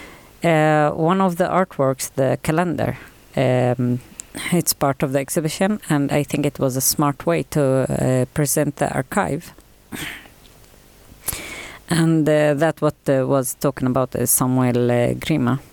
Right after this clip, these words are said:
uh, uh, was talking about, uh, when, uh, they connected the film of Sara, uh, Maldoror. Um, and also, um, you can get a free poster if you go there,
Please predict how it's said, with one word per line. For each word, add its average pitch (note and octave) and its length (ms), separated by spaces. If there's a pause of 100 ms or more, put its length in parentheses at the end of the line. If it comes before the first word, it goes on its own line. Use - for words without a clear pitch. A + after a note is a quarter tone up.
(140)
uh, D#3 60
uh, B2+ 1080
was B2+ 280
talking C#3 260
about, C3 300 (120)
uh, A#2+ 240
when, A#2+ 360
uh, A#2 320
they B2+ 160
connected C3+ 640
the C#3 100
film C3 400 (120)
of C3+ 280
Sara, B2 720
uh, B2+ 340
Maldoror. C3 800 (680)
Um, B2+ 720 (440)
and D3 220
also, D3 640
um, B2 480 (540)
you C#3+ 280
can C#3 200
get C#3 160
a A#2+ 280
free C#3 220
poster - 440
if - 140
you D#3 60
go D3+ 160
there, F3+ 240